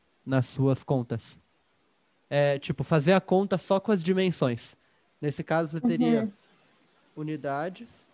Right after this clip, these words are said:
Speaker 1: vezes percentual é igual a unidades.
Speaker 2: Exato.
Speaker 1: Então,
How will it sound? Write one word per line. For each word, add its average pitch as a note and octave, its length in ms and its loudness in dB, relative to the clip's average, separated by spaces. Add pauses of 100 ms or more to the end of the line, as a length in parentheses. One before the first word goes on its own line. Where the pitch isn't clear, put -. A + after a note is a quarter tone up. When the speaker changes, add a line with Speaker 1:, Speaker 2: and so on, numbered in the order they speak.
(120)
Speaker 1:
vezes C#3 400 -8 (220)
percentual D3 760 -10 (720)
é C#3+ 120 -8
igual D#3 360 -6
a - 20 -6
unidades. E3 600 -8
Speaker 2:
Exato. A3 380 0
Speaker 1:
Então, D3+ 220 -10